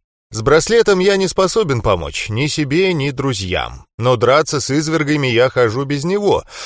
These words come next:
Как только жена подтвердит, что всё получилось, высасываю бронебоев охранников, убиваю их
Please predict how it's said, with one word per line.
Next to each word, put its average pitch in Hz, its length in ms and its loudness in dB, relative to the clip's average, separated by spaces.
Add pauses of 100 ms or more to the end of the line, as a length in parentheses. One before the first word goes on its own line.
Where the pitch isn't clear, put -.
Как - 160 0
только 208 300 0
жена 196 240 2
подтвердит, 165 720 -2
что - 300 -2
всё 160 260 -2
получилось, 139 680 0 (240)
высасываю 180 680 4
бронебоев 147 600 2
охранников, 190 880 2
убиваю 117 580 4
их - 380 -2